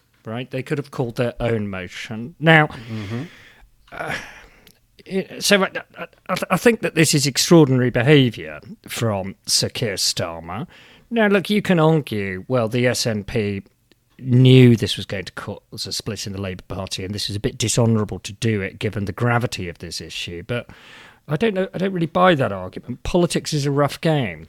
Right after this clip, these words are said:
Speaker 1: This is what opposition parties do. They do cause rebellions. The answer to that is to manage your own party or to be a strong leader and face down a rebellion,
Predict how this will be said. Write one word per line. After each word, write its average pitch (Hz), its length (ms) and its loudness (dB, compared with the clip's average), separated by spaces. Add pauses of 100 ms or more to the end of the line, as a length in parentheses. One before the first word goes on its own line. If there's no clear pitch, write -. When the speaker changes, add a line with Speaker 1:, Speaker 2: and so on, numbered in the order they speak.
(120)
Speaker 1:
This 131 160 -2
is 151 100 -4
what 156 100 -4
opposition 135 440 -2
parties 135 440 2
do. 85 720 4
They 120 140 -2
do 151 220 6
cause 104 460 -4
rebellions. 82 920 -10
The 135 120 2
answer 156 340 2
to 123 120 -4
that 87 380 -10
is 123 220 -4
to 127 80 -2
manage 131 400 2
your 127 160 4
own 113 140 0
party 107 580 -2
or 160 240 4
to 151 100 0
be 143 140 2
a 127 40 4
strong 143 300 4
leader 127 320 2
and 127 100 0
face 123 300 0
down 139 320 4
a 98 60 -2
rebellion, 82 640 -12